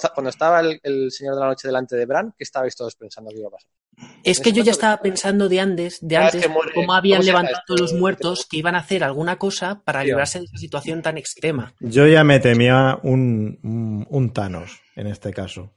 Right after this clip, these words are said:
Speaker 3: O sea, estaba claro que, eh, ha llegado ese punto y tal como te estaban mostrando a los personajes, todos aprisionados, a punto de morir, tenía que pasar algo que detuviera
Speaker 2: Exacto.
Speaker 3: eso.
Speaker 1: No, pero es
Speaker 3: Porque
Speaker 1: que,
Speaker 3: no
Speaker 1: pero es que si tú haces, pero si tú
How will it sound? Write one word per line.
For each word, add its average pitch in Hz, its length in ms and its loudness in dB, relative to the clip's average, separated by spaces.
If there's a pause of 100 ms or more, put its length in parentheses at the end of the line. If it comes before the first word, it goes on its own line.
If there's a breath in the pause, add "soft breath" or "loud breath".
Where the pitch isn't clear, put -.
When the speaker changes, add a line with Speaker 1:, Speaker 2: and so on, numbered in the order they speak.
(140)
Speaker 3:
O - 20 -20
sea, 92 640 -10
estaba 127 440 -2
claro 143 360 2
que, 120 560 -2
eh, - 240 -12
ha 123 140 -4
llegado 135 380 2
ese 147 180 4
punto 120 340 2
y 104 60 2
tal 123 160 2
como 139 160 2
te 135 80 0
estaban 120 320 0
mostrando 110 460 -4
a 107 40 -2
los 101 120 -4
personajes, 110 720 -4
todos 123 320 2
aprisionados, 101 800 -6 (260 loud breath)
a 101 100 -6
punto 120 320 4
de 123 120 8
morir, 110 500 0 (160 soft breath)
tenía 120 240 2
que 123 80 4
pasar 120 320 -2
algo 131 240 2
que 135 100 0
detuviera 107 640 -2
Speaker 2:
Exacto. 98 220 -8
Speaker 3:
eso. - 40 -16
Speaker 1:
No, 170 160 -2
pero 123 180 -2
es 123 60 -6
Speaker 3:
Porque 170 140 0
Speaker 1:
que, 135 80 0
Speaker 3:
no 131 160 0
Speaker 1:
pero 135 120 -2
es - 100 -4
que 165 80 -8
si 151 80 -10
tú 170 100 -2
haces, 185 200 0 (100)
pero 139 100 -2
si - 80 -10
tú 143 140 -2